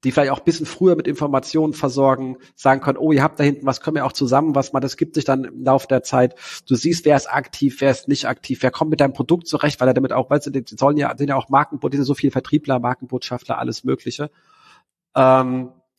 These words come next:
da, da, das menschelt sehr und das sollte man so tun. Wenn man das halt einfach nur als Verwaltungsakt sieht, dann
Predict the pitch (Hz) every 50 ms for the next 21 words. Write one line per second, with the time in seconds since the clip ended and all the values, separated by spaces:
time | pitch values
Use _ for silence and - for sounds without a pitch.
0 | _ _ _ _ _ _ _ - 135 135 123 113 - - - - - - _ _
1 | - 160 156 - 147 160 185 208 - - 143 131 120 - - 131 131 127 120 113
2 | 131 131 - - 139 147 143 147 127 131 131 131 123 127 123 - - 156 147 127
3 | 120 127 139 131 131 127 - 143 127 - - 120 127 123 - 139 131 - 139 135
4 | 139 135 135 - - - 139 131 113 117 117 131 127 139 135 120 - - - 123
5 | - _ - - 135 131 - - - 123 120 120 - -